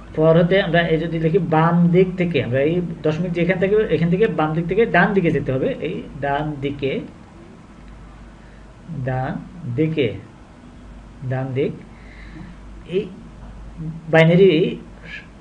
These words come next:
ডিজিটগুলো আমরা অবস্থান চিহ্নিত করতে হবে কিভাবে? এই মাইনাস ওয়ান, মাইনাস টু, মাইনাস থ্রি এই ইত্যাদি দ্বারা, ইত্যাদি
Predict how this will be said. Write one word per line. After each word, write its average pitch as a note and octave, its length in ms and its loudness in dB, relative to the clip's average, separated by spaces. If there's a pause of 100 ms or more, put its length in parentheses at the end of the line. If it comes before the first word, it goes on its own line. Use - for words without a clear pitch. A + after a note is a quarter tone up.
(100)
ডিজিটগুলো F3 480 4
আমরা D#3 120 0 (120)
অবস্থান F3 300 0
চিহ্নিত G3 300 2
করতে G3+ 160 2
হবে G#3 160 4
কিভাবে? G#3 260 -2 (160)
এই F#3 60 -2 (120)
মাইনাস E3 460 2 (200)
ওয়ান, C#3+ 320 0 (880)
মাইনাস D#3+ 440 0 (200)
টু, D#3 140 2 (840)
মাইনাস D3+ 420 0 (200)
থ্রি E3 200 2 (1120)
এই - 60 0 (140)
ইত্যাদি G3+ 360 2
দ্বারা, E3+ 200 6 (760)
ইত্যাদি E3+ 420 0